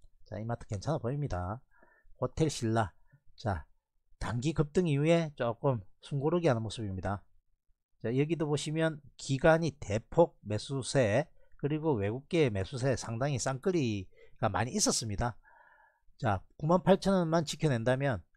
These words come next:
그리고 이십 일 선인, 아, 구만 한 칠천 원대, 구만 육천오백 원대 여기만 지켜낸다면 큰 무리 없겠으나 지금은 따라갈 만한 위치는 아니겠죠. 오히려 약간 밀리는 구만 원대 정도에서 한번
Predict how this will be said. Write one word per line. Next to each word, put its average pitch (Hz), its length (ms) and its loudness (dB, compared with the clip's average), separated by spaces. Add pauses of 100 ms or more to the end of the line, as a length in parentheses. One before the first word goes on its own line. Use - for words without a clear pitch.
(160)
그리고 135 220 -4
이십 113 300 -2
일 165 100 4
선인, 160 420 0 (260)
아, 101 240 0 (460)
구만 139 280 2
한 110 280 0
칠천 165 380 0
원대, 101 540 -2
구만 123 280 -4
육천오백 120 440 0
원대 104 400 0
여기만 160 480 0
지켜낸다면 123 680 -2
큰 - 140 -6
무리 147 220 0
없겠으나 175 640 0
지금은 147 520 -2 (400)
따라갈 135 360 4
만한 110 200 -2
위치는 110 280 -4
아니겠죠. 104 520 -6 (460)
오히려 131 420 0
약간 110 360 -2
밀리는 131 400 -2
구만 156 300 0
원대 147 220 -2
정도에서 110 520 -2
한번 110 440 -4